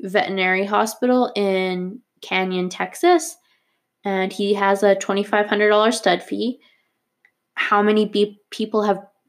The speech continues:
bred to him, I have no idea. As far as I know, A Q H A still will not register clones, which I think would be a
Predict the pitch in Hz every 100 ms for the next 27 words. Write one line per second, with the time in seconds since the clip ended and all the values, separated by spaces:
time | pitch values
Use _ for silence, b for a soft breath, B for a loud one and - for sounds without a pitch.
0 | _ 190 202 196 226 240 240 233 226 _
1 | 190 185 185 185 185 180 175 180 180 202
2 | - 208 B B B B B B _ -
3 | 208 - 226 247 247 226 214 226 233 233
4 | 233 233 - 202 - 220 220 220 202 196
5 | 196 202 - - 208 208 214 214 208 202
6 | 190 185 185 180 220 - 240 240 240 254
7 | 262 254 - b b b b _ 208 196
8 | - - - _ - 208 214 247 285 233
9 | 233 214